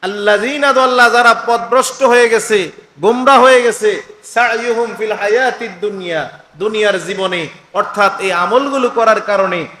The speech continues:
তাদেরকে আল্লাহ যে উদ্দেশ্যে পাঠিয়েছেন, আল্লাহকে ইবাদত করার জন্য, সেজদা করার জন্য, আল্লাহর আনুগত্য করার জন্য, হুকুম মানার জন্য, গোলামি করার জন্য,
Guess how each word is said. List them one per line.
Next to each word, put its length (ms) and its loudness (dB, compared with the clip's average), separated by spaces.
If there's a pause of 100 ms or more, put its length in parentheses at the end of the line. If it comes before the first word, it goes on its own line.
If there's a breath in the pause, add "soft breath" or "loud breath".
(180)
তাদেরকে 440 0
আল্লাহ 280 4
যে 160 0
উদ্দেশ্যে 560 0
পাঠিয়েছেন, 680 -2 (320)
আল্লাহকে 920 2 (840)
ইবাদত 520 2
করার 280 0
জন্য, 340 -2
সেজদা 400 -2
করার 360 -2
জন্য, 260 -4
আল্লাহর 440 -4
আনুগত্য 460 -4
করার 300 -2
জন্য, 220 -4
হুকুম 360 -4
মানার 320 -2
জন্য, 480 -6 (220)
গোলামি 400 2
করার 360 0
জন্য, 440 -6